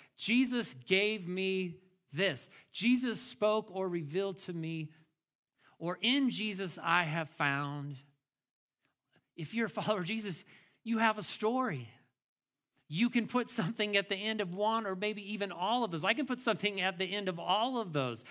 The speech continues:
"Jesus has helped me overcome being a people pleaser." "Jesus has set me free from anxiousness." "Jesus helped walk me through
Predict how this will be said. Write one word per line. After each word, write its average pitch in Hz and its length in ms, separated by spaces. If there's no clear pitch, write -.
"Jesus 262 540
has 190 240
helped 226 360
me 214 180
overcome 208 600
being 202 240
a 143 60
people 240 360
pleaser." 120 400
"Jesus 262 540
has 202 140
set 220 340
me 214 160
free 233 400
from 180 320
anxiousness." 175 920
"Jesus 254 580
helped 233 380
walk 180 420
me 226 220
through 247 560